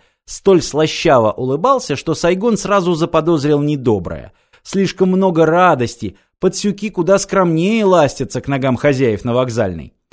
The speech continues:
А если учесть, что у Викентия Бенедиктовича по всем признакам астма,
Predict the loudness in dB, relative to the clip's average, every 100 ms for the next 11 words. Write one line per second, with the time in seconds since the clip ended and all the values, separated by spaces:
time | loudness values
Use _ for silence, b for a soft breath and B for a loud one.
0 | b b -4 -4 -2 0 0 2 0 0
1 | -4 -4 -2 0 -4 -4 -2 -2 -2 0
2 | -2 0 0 0 -2 -4 -6 -4 -2 -2
3 | -2 -4 -4 B B -4 -4 0 -2 0
4 | -2 0 -2 -2 -4 -2 -2 -2 -4 -4
5 | -4